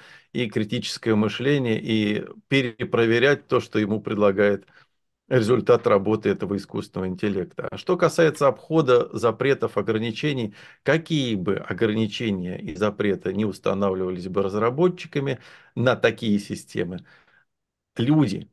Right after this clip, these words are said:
пользователи всегда найдут способ обойти эти ограничения или, по крайней мере, минимизировать их влияние.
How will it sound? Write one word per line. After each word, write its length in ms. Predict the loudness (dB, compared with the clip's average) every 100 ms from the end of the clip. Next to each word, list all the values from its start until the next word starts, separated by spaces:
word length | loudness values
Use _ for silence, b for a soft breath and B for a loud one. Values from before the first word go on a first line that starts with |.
| -2
пользователи 600 | 2 2 2 -2 -4 -10
всегда 500 | -8 -6 2 2 2
найдут 440 | 0 0 -2 -4
способ 680 | -8 -10 -2 -2 0 -4 -6 _
обойти 560 | -6 0 2 0 -2 -6
эти 160 | -2 -2
ограничения 600 | -2 -2 -4 -4 -4 -6
или, 260 | -10 -4 -2
по 200 | 0 0
крайней 360 | 4 2 2
мере, 180 | 0 0
минимизировать 840 | 0 2 2 0 0 0 2 0 -6
их 140 | -8
влияние. 580 | -6 -4 -2 -4 -6